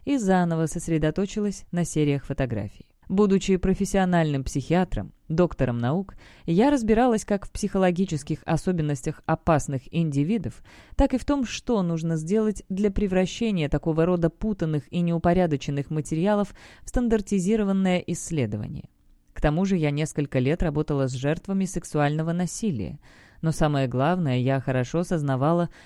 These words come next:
что стоит на кону, и понимала, какое серьёзное значение эта работа может иметь для общества в целом.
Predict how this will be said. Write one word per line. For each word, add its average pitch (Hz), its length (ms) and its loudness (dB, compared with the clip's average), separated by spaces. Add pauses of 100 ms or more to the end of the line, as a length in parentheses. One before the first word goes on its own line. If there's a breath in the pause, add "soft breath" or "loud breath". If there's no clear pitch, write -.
(100)
что - 420 -2
стоит 165 420 0
на 165 120 -2
кону, 156 440 -4 (220)
и 175 80 0
понимала, 175 500 2
какое 170 400 0
серьёзное 170 720 0
значение 151 580 -2
эта - 240 -4
работа 147 380 0
может 131 260 -4
иметь 156 300 -4 (260 loud breath)
для 208 260 2
общества 160 460 -2
в - 80 -10
целом. - 380 -6